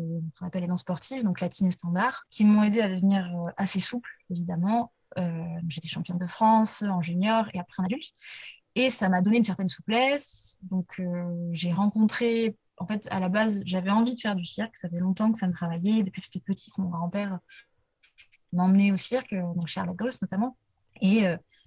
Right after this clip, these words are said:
et voilà, moi, ça me faisait rêver. C'était vraiment pas le, le petit cirque de quartier. C'était vraiment l'immense cirque avec tous les moyens, euh, pour, pour faire rêver un go-, un gosse ou un adulte, finalement.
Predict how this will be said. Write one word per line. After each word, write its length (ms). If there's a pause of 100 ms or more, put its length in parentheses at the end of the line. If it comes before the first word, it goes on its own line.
(120)
et 40
voilà, 200
moi, 80
ça 100
me 60
faisait 180
rêver. 220
C'était 180
vraiment 320
pas 160
le, 160
le 160
petit 260
cirque 240
de 80
quartier. 360
C'était 160
vraiment 200
l'immense 320
cirque 320
avec 200
tous 160
les 60
moyens, 460 (600)
euh, 340
pour, 100
pour 260
faire 140
rêver 180
un 120
go-, 60
un 280
gosse 340
ou 60
un 40
adulte, 260
finalement. 400